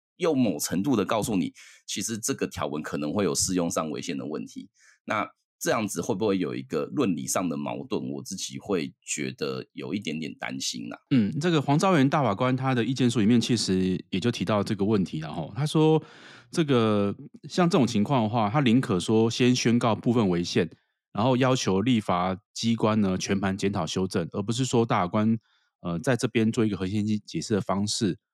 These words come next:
Speaker 2: 来处理这样子，他也是会有这样子的一个，一个意见跟想法吼。好，好，那呃，接下来哈，我想请教一下王老师哈，你对这个，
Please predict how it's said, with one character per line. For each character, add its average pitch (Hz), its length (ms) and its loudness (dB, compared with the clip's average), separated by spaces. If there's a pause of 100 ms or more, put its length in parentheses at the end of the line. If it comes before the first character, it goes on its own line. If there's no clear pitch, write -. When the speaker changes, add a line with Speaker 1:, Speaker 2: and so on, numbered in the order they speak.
(260)
Speaker 2:
来 87 320 -4
处 90 280 -4
理 95 120 -2
这 92 160 -6
样 85 100 -2
子， 82 120 -8
他 120 120 -4
也 104 60 0
是 107 220 -2
会 117 100 -2
有 80 80 0
这 - 100 -6
样 101 140 0
子 85 100 -10
的 82 80 -8
一 87 60 -8
个， 85 380 -6 (180)
一 113 80 -10
个 101 160 -4
意 110 100 -2
见 95 200 -4
跟 92 100 -2
想 87 260 -6
法 - 220 -10
吼。 80 140 -16 (440)
好， - 200 -20 (560)
好， 98 220 -2
那 170 540 4 (320)
呃， 127 200 2
接 208 160 4
下 208 200 4
来 127 80 2
哈， 123 140 0
我 143 80 2
想 104 460 0
请 - 120 -6
教 147 140 2
一 - 20 4
下 143 80 4
王 117 140 4
老 104 100 4
师 107 220 0
哈， 90 240 0
你 104 180 0
对 147 440 4
这 135 140 0
个， 92 540 -2